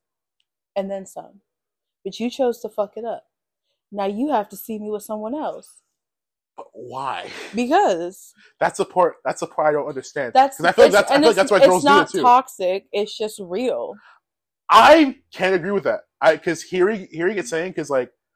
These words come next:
Speaker 2: I've de-, I've dealt with this. We've talked about, I, this has been an issue I have
Speaker 1: Yeah,
Speaker 2: dealt
Speaker 1: you
Speaker 2: with.
Speaker 1: have. Yes, you
Speaker 2: So my
Speaker 1: have.
Speaker 2: thing is, like, now hearing this,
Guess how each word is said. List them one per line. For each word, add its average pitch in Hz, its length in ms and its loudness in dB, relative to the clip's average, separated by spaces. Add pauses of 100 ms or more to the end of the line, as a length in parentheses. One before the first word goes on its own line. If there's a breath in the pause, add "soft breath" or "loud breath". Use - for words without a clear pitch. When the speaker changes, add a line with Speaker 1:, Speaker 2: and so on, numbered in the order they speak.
(280)
Speaker 2:
I've 220 320 6
de-, 165 180 4
I've 165 160 2
dealt 120 160 0
with 110 120 -10
this. 98 200 -14 (100)
We've 170 160 -8
talked 147 180 -8
about, 117 200 -14
I, 151 120 0
this 170 160 -4
has 170 80 -14
been 165 120 -10
an 147 40 -4
issue - 200 -14
I 185 80 -2
have 180 160 4
Speaker 1:
Yeah, 170 40 0
Speaker 2:
dealt - 180 -2
Speaker 1:
you - 80 -4
Speaker 2:
with. 143 100 -4
Speaker 1:
have. 143 200 -16
Yes, 156 280 -14
you 190 80 -10
Speaker 2:
So 185 60 -4
my 185 80 4
Speaker 1:
have. 180 100 4
Speaker 2:
thing 185 140 -4
is, 160 120 -6
like, 143 240 -2
now 156 200 0
hearing 233 360 -4
this, 135 300 -10